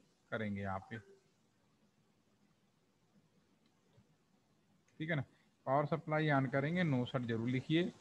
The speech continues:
जो भी काम करिए saving करिए, ठीक है। अब मैं अगर बीच वाले router पर अगर माउस ले जाऊंगा, तब आप देख पाएंगे as per our planning, zero by one पे टू डॉट वन हो गया,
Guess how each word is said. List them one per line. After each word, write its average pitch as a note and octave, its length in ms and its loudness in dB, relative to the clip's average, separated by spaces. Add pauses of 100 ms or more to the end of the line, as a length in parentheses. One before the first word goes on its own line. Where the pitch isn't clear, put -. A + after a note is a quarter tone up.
(340)
जो C#3 160 4
भी E3+ 120 6
काम D#3 240 2
करिए D#3 220 -4
saving G#2+ 400 -6
करिए, G2 340 -10 (140)
ठीक F#3 160 -14
है। C#3 80 -10 (380)
अब D#3 120 0
मैं F3 140 0
अगर F3 160 2
बीच D#3 280 0
वाले F3 220 8
router D#3 320 2
पर D#3 200 -4
अगर E3 220 -4
माउस C#3 320 0
ले D3 160 0
जाऊंगा, C#3 300 0
तब D#3+ 200 0
आप C#3+ 280 6
देख F3 340 6
पाएंगे C#3 480 2 (360)
as E3 200 6 (120)
per E3 140 4
our D3 220 4
planning, C3 540 2
zero C#3 240 2
by D3 180 4
one D3 300 2
पे E3 80 0
टू B2+ 220 -2
डॉट C3 260 6
वन D3+ 180 2
हो D#3 140 2
गया, F3 180 4